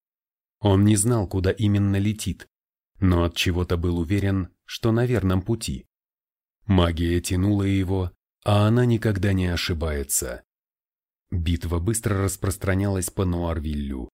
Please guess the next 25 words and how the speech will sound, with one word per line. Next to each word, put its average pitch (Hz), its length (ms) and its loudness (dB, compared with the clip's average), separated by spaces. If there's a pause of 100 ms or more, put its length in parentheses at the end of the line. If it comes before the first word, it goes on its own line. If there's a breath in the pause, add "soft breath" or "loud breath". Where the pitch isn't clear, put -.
(540)
От 92 220 2
атак 90 300 0
серьёзно 101 580 0
пострадали 101 600 0
некоторые 90 680 0
здания, 95 720 -2 (240)
чьи 107 260 2
обломки 110 520 0
теперь 107 360 0
перекрывали 98 680 0
проспекты 95 600 -2
и 92 200 -4
магистрали. 76 800 -4 (680)
Фабиан 85 600 0
тут 98 320 -4
и 110 120 -2
там 117 280 0
замечал 98 540 0
зарево 92 420 0
пожаров, 95 600 -2 (360)
поднимавшиеся 110 960 0
в 92 60 -2
небо 98 240 2
столбы 87 460 -2
дыма. 69 440 -6